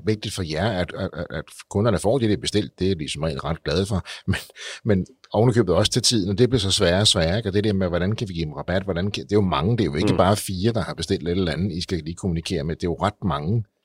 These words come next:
Speaker 2: Lige præcis.
Speaker 1: der er blevet
Speaker 2: Lige
Speaker 1: grebet
Speaker 2: præcis.
Speaker 1: af, af hele den her hype, ikke?
Speaker 2: Lige præcis. Og det er jo også, altså, så, <laughs> når du også hen med, med den udfordring, som er vores eget produkt, som er solbriller,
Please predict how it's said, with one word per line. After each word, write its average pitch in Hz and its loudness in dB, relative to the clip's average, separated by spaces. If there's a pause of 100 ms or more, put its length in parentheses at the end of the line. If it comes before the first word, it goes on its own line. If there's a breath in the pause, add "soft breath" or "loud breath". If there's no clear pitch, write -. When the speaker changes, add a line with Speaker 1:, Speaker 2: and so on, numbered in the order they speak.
(100)
Speaker 2:
Lige 151 6
præcis. 147 4
Speaker 1:
der 117 8
er 92 6
blevet 90 2
Speaker 2:
Lige 82 0
Speaker 1:
grebet 131 6
Speaker 2:
præcis. - 4
Speaker 1:
af, 87 -2
af 85 -4
hele 104 0
den 95 -2
her 87 -2
hype, 90 -2
ikke? 131 -6 (100)
Speaker 2:
Lige 131 2
præcis. 110 0
Og 92 -2
det 107 6
er 101 6
jo 101 6
også, 107 2
altså, 101 0
så, 110 2 (200)
<laughs> - -8
når 95 0
du 95 0
også 98 2
hen 104 2
med, 98 2 (140)
med 101 -2
den 98 2
udfordring, 95 -4
som - -4
er 90 0
vores 90 -2
eget 95 0
produkt, 101 -2
som 101 -2
er 120 6
solbriller, 90 -2